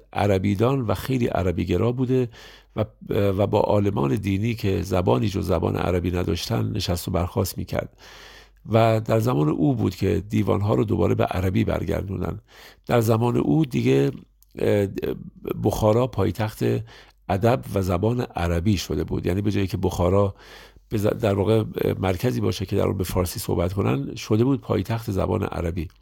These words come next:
در زمان نصر سامانی فارسی دوباره فراگیر می‌شه.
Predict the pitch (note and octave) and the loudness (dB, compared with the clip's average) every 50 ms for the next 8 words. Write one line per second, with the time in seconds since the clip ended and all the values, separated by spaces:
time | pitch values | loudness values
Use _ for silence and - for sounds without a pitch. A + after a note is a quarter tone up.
0 | _ _ _ - - - - - - - - - - - - - - B2+ B2+ B2+ | _ _ _ -20 -20 -20 -20 -20 -20 -20 -20 -20 -20 -14 -4 0 2 2 4 4
1 | C3+ C3 D#3 F3 F#3 F3 D3 C3+ C#3+ D#3 - - - D#3+ C#3+ - - C#3 C3+ B2+ | 2 2 4 2 2 2 2 0 0 0 0 0 -2 -2 -2 -2 -2 -2 0 0
2 | B2 A#2+ A#2 A#2 A#2+ A#2 A2+ - - G#2+ G#2 - - A#2 A2 G2+ F#2 F#2 G2+ F#2+ | 0 0 0 -2 -2 -2 -2 0 2 2 2 2 0 0 0 0 0 0 0 0
3 | - F#2 F2+ F2+ F2 F2 G#2 A#2+ B2+ C#3 C3+ A#2+ - - B2 A#2+ A#2+ A2+ | 0 0 0 0 0 0 0 -2 -2 -2 -4 -4 -4 -2 0 0 0 -2